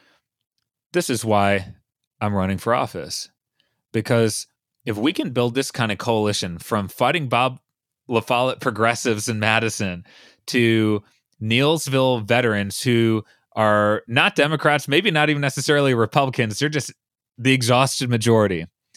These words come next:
and are getting excited by this issue, but more importantly, getting excited about this movement, uh, that's gonna transform American politics. That's a coalition we haven't seen in a long time,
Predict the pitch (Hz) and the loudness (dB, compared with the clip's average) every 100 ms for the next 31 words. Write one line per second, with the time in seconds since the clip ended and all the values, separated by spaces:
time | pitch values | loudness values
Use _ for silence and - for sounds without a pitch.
0 | _ _ _ _ _ _ _ 117 113 110 | _ _ _ _ _ _ _ 0 2 2
1 | 110 110 104 - - _ _ _ _ _ | 2 0 -4 -10 -18 _ _ _ _ _
2 | _ _ - 117 101 127 147 143 120 123 | _ _ -2 -2 2 2 2 0 0 0
3 | 127 113 113 113 113 104 - - 117 113 | 0 0 0 2 0 -2 -8 -2 0 2
4 | 156 170 165 - 120 127 117 147 165 131 | 2 2 0 -6 0 0 2 0 2 -2
5 | 110 110 117 120 113 - 107 123 123 113 | 0 0 2 0 -2 -8 -4 -2 -2 -2
6 | 113 110 110 - 131 180 123 101 101 _ | -4 -4 -8 -6 -4 -2 -2 -4 -6 _
7 | _ _ _ - 101 101 98 - 151 - | _ _ _ -6 -2 0 0 2 0 0
8 | 277 196 - 165 - 151 143 123 120 120 | -4 -2 0 0 0 2 2 2 0 0
9 | 110 123 117 - 98 131 151 151 - 147 | -2 0 0 -2 -4 0 0 -2 -2 0
10 | 143 135 127 117 110 107 - 135 113 104 | 2 0 -2 0 0 -2 -4 -2 -2 -2
11 | 95 101 107 104 117 110 98 85 | -2 0 -2 -4 -2 0 0 -2